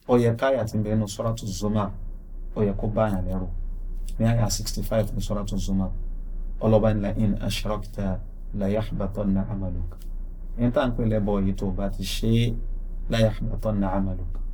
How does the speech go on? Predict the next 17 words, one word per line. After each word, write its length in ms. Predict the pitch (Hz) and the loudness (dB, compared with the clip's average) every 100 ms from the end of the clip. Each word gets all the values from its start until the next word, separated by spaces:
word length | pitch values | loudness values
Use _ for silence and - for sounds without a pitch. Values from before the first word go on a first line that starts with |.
| - - - - | -6 -6 -4 -2
Gbogbo 300 | - 110 104 110 | 2 2 4 2
iṣẹ́ 240 | 110 127 98 | 2 0 0
rẹ̀ 100 | 95 - | 0 0
pátá 340 | 107 - 104 | -2 0 0
ni 80 | 98 | 2
ó 60 | 101 | 0
bàjẹ́. 380 | 104 92 92 85 - - - - - - - | -2 -2 -2 -2 -2 -4 -4 -6 -4 -2 -2
Ó 40 | |
túmọ̀ 180 | - 127 | 0 0
sí 80 | 117 | 0
pé 60 | |
ní 60 | 123 | 2
tá 80 | 135 | 2
à 40 | 120 | 2
ń 40 | |
pè 60 | 113 | 2
lẹ́bọ, 260 | 110 107 | 4 6